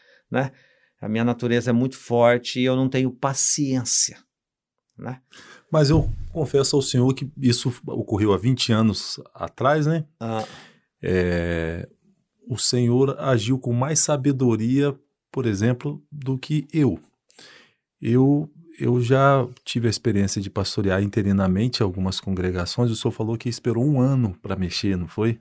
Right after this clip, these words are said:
Speaker 1: Hum.
Speaker 2: O senhor namorou a igreja um ano. E eu não tive essa sabedoria que o senhor teve.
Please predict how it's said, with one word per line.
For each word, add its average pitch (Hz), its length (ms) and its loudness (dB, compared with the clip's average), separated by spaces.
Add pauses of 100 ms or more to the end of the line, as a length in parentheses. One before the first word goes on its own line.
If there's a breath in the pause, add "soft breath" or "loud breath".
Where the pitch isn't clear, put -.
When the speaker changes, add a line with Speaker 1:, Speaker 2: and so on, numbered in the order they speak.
(120)
Speaker 1:
Hum. 107 260 -4
Speaker 2:
O - 220 -18
senhor - 140 -2
namorou 101 460 2
a 104 60 4
igreja 98 360 0
um 120 180 4
ano. 101 320 0 (460 loud breath)
E 127 60 2
eu 127 100 4
não 143 140 2
tive 139 180 -2
essa 135 180 -2
sabedoria 131 760 -2 (920)
que - 80 -18
o 107 60 -8
senhor - 180 -2
teve. 110 360 0